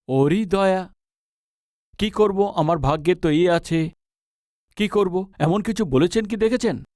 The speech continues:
ভাই, চব্বিশ বছর পর্যন্ত পুত্র হয়নি, কিন্তু আব্রাহাম ঈশ্বরের উপরে বিশ্বাস করেছেন। ভাইরা শুনুন, আব্রাহামের যখন নিরানব্বই বছর বয়স হয়েছে,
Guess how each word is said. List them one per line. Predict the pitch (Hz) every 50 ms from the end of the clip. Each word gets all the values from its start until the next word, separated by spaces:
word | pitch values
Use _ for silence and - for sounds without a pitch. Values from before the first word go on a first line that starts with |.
| _ _ _ _ _ _ _ _ _ _ _ _ _ _ _ _ _ _ _ _ _ _ _ _ _ _ _ - 131
ভাই, | 156 170 170
চব্বিশ | - - 175 190 175 160 147 180 185 175 139 -
বছর | 170 165 165 - 180 165
পর্যন্ত | - 175 170 156 175 170 160 143 - 180 180 165 151 135 135 - _ _ _ _ _ _ _ _ _ _ _ _ _ _ _ _ _ _ _ _ _
পুত্র | - 165 185 - - 190 185 170
হয়নি, | 135 160 175 170 156 151 147 139 120 110 113 113 _ _ _ _ _ _ _ _ _ _ _ -
কিন্তু | - 180 170 139 180 185 - -
আব্রাহাম | 165 165 147 160 170 170 147 143 165 165 156 143 120 110 110 123 - _ _ _ _ _ _ _ -
ঈশ্বরের | 170 190 190 - 202 196 196 214 -
উপরে | - 160 - - 147 135 117 101 101 127 147 - _ _ _ _ _ -
বিশ্বাস | 139 143 170 175 - 214 185 -
করেছেন। | - 165 147 131 110 - - 113 139 139 135 - _ _ _ _ _ _ - -
ভাইরা | 151 190 226 226 226
শুনুন, | 220 - 254 254 269 277 262 233 196 156 151 _ _ _ _ _ _ _ _ _ _ _ _ _ _ _ _ _ _
আব্রাহামের | - 160 180 170 202 208 196 214 208 214 208 196
যখন | 143 170 190 190 - 180 190 185 175 160
নিরানব্বই | 147 165 196 208 208 196 196 180 160 156 185 180 180
বছর | 156 143 165 170 165 - - 170 160 156 143
বয়স | 120 110 135 151 165 160 - -
হয়েছে, | - - 160 156 - - 180 180 160 135 131